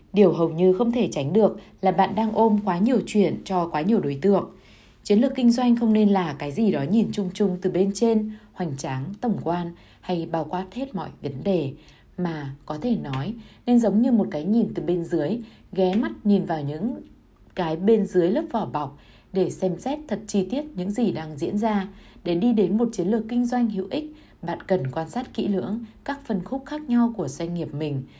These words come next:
đặc biệt là khả năng sinh lợi và kiếm được tiền của những mảng ấy. Trừ phi doanh nghiệp bạn có quy mô nhỏ và đơn giản, hầu như có một sự thật rằng ít nhất tám mươi phần trăm số tiền và lợi nhuận của công ty bạn được tạo ra từ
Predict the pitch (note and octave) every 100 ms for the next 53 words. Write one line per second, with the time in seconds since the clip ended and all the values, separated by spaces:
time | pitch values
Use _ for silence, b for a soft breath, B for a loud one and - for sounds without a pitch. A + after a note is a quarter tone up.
0 | B - G3+ F#3 G3+ G#3 E3+ E3 D3 D#3
1 | E3+ F3 F#3+ E3+ E3+ E3 B B - E3+
2 | - D#3+ F3+ B3 - F#3+ C#3+ C3+ C#3 C3
3 | G#3 G#3+ G3+ C3 - C#3 F3+ - B B
4 | B B B - F#3 - G3 F#3 A3 G#3+
5 | G3+ B2+ D3+ D3+ - D3+ F#3+ A#3 A#3 A3+
6 | A3 F3+ C3+ B - - D3+ D3 D3+ F3
7 | D#3+ C3 B B B - F#3+ A3 A#3+ -
8 | F#3+ A3 - G#3 - F3 E3 - F3 C#3+
9 | C3+ B - C4 C4+ B3 C#4 - B B
10 | F3+ G3+ A#3+ B3 F#3 A#3 A#3+ A#3 D#3+ -
11 | A3 D3+ D#3 C#3+ D3+ D3 E3 - F#3+ -
12 | D#3+ E3 F#3 E3+ E3+ B - E3+ F3 F3
13 | - F3+ - - A3 A3 G3 D#3+